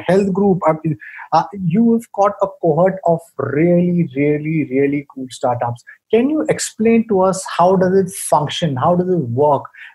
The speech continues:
Are you investing in those startups? What, i-, if you, if you are, what is the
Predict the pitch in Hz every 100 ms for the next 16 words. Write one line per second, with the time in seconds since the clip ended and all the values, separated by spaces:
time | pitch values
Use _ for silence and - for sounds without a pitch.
0 | - 175 214 240 233 180 175 135 123 165
1 | 190 - 247 233 202 170 170 160 - -
2 | 135 123 123 127 127 - 120 127 208 -
3 | - 190 190 196 202 214 190 180 - 165
4 | - 151 131 151 139 107 147 190 - -
5 | 175 170